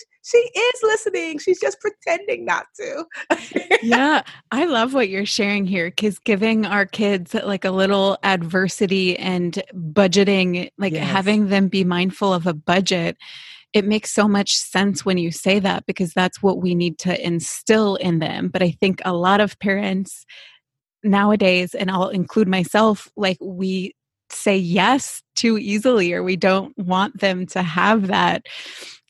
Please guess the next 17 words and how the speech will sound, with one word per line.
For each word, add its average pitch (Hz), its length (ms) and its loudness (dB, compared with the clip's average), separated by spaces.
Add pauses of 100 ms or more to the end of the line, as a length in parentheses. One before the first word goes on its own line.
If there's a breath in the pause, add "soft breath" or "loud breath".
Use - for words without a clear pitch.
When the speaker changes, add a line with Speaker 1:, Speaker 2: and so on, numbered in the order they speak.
(100)
Speaker 2:
adversity. 185 640 0
You 180 180 -2
know, 180 140 0
we 180 120 2
wanna 175 280 4
make 170 200 0
them 170 160 -4
happy, 175 520 -2
but 180 300 -2 (320)
I 190 80 2
can 180 220 0
see 214 240 0
how 180 200 4
it 175 100 2
would 160 220 -4
really 170 220 2
pay 170 380 -2